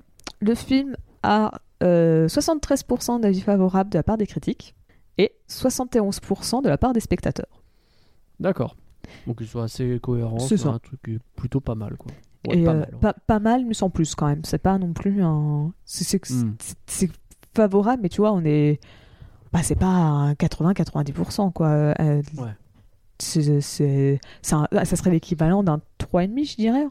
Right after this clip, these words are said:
Speaker 1: sur cinq.
Speaker 2: C'est un truc comme ça, ouais, bah, c'est à peu près quinze sur vingt, quoi, un petit
Speaker 1: Ouais,
Speaker 2: peu.
Speaker 1: c'est ça.
Speaker 2: Quatorze, quinze.
Speaker 1: Donc c'est, c'est, c'est, c'est largement correct, hein, mais c'est pas, euh,
Speaker 2: Plus quatorze que quinze d'ailleurs, mais oui. Mm.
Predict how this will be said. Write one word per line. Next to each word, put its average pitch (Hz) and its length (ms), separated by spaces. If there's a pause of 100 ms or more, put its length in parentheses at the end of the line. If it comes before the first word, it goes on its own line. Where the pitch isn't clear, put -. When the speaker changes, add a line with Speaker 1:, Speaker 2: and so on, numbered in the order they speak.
(240)
Speaker 1:
sur - 240
cinq. 285 300 (540)
Speaker 2:
C'est - 120
un 123 40
truc 131 160
comme 135 140
ça, 135 180
ouais, 127 60
bah, 120 100
c'est - 80
à 113 40
peu 117 100
près 113 100
quinze 113 160
sur 113 160
vingt, 123 160
quoi, 110 160
un 107 60
petit - 200
Speaker 1:
Ouais, 175 100
Speaker 2:
peu. 190 60
Speaker 1:
c'est 185 80
ça. 165 200 (240)
Speaker 2:
Quatorze, 113 320
quinze. 117 240
Speaker 1:
Donc 170 160
c'est, - 120
c'est, 165 180 (120)
c'est, 170 280 (140)
c'est - 280
largement 170 500
correct, 247 420
hein, 170 140
mais 151 80
c'est - 140
pas, 170 340
euh, 147 120
Speaker 2:
Plus 131 220
quatorze 127 320
que - 80
quinze 110 220
d'ailleurs, 107 220
mais 107 100
oui. 120 140 (340)
Mm. 127 80